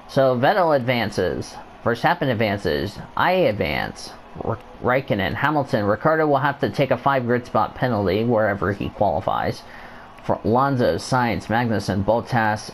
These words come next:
Perez. Yay, my teammate made it through. Grosjean, Leclerc made it in the Q two in his home race. So did Hulkenberg. He was in the bottom five. He finally got out of the bottom five, picked up some time.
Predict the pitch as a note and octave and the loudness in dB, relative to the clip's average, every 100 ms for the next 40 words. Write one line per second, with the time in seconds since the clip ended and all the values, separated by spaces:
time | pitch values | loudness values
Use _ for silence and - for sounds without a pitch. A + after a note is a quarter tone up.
0 | - - G2+ G#2 D#3+ C3+ F2+ A2+ - - | -16 -6 -2 2 2 2 0 -2 -4 -14
1 | - - - - - - - B2+ A2+ G#2 | -20 -20 -16 -16 -16 -10 0 0 2 0
2 | B2+ C#3 G2 F#2+ D2+ G2+ E2+ A#1+ - - | 0 0 0 0 0 0 0 -2 -8 -20
3 | - - C#3 E3+ E3 D#3 D#3 D3+ - - | -10 0 2 2 2 2 2 -2 -8 -20
4 | - - A2 - D#3+ B3+ G3+ E3 D3 C3+ | -8 -2 -2 2 4 4 4 4 4 4
5 | C#3 C#3 B2+ G#2+ - - - - - - | 2 2 4 2 0 -8 -10 -10 -16 -18
6 | - - - - - - - - C#3 C#3+ | -18 -18 -18 -20 -20 -18 -4 0 2 2
7 | B2+ A#2+ C3+ A#2+ A#2 B2+ - G3 F#3+ A#2 | 2 2 2 2 2 2 4 4 4 2
8 | - D3+ G3 A2 G2 F#2+ B2 D3+ G#3 D3+ | 2 2 4 0 2 2 2 2 4 2
9 | C3 G2+ B2+ B2 G#2+ A2 A#2 A2+ F3+ - | 2 2 2 2 0 2 0 2 0 2
10 | A#2 F3 D#3+ G2+ F#2+ F#2+ F#2 G2 F2+ F#2 | 0 0 0 2 2 2 2 2 2 0
11 | G2 G2+ G#2 - - A2+ - F2+ B2+ A#2+ | 2 0 2 -2 0 -2 -2 -2 0 2
12 | A#2 | 0